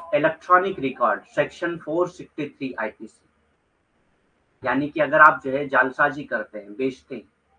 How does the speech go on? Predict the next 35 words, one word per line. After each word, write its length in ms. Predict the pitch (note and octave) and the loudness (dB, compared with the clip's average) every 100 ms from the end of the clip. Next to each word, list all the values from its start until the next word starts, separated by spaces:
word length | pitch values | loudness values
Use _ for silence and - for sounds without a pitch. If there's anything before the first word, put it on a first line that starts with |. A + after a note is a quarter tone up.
| - _ | -20 _
उस, 180 | _ _ - | _ _ -14
उसमें 320 | C#3 - D3 | -12 -6 -4
मतलब 380 | C3+ C3 C#3+ - | -4 -2 -4 -4
कुछ, 220 | C#3 - _ B2 | -14 -14 _ -4
अ, 120 | A2+ | 0
गड़बड़ 380 | B2+ C3+ D3 C3+ | 2 4 2 0
करते 340 | A2+ A2 A2 | -4 -8 -12
हैं, 240 | G#2 - - _ _ _ _ - | -12 -16 -20 _ _ _ _ -8
जो 140 | B2+ | -4
भी 140 | C#3+ E3 | -2 -2
electronic 640 | C#3 C3 - C#3 D3+ - | -2 -2 -2 -2 -2 -6
records 540 | B2 - C3 D3 - C#3+ | -6 4 6 4 0 -10
हैं, 100 | C3+ | -8
उसमें 340 | C3+ - D3 | -10 -8 -4
अगर 140 | C3+ | -2
आप 240 | C3+ B2+ - - | -2 -2 -4 -14
किसी 220 | A#2+ B2 | -12 -8
तरह 240 | A#2+ A#2+ | -6 -6
का 120 | A#2 | -8
ग-, 220 | A#2+ A2+ - | -8 -8 -6
गड़बड़ 300 | A#2+ A#2+ C3 | -2 -2 -2
करते 320 | C3 B2+ - B2 | -4 -6 -6 -12
हैं, 220 | C3 - | -12 -10
यानी 220 | A2+ A2+ | -10 -10
कि 160 | A#2 C3+ | -10 -14
fake 360 | - E3 D#3+ | -8 -8 -6
information 600 | C#3+ C3 C#3 C3 B2+ C3 | -6 -4 -4 -6 -8 -10
देते 260 | A#2+ A#2 A#2+ | -10 -12 -14
हैं 160 | A#2+ C3 | -10 -4
या 180 | C3 | -4
और 220 | B2+ C3+ C3 | 0 0 0
भी 140 | C#3 | -6
बहुत 240 | B2+ B2 | -4 -6
सारी 220 | - A#2+ A#2+ | -6 -8 -10
चीज़ें 300 | A#2+ A#2 | -16 -18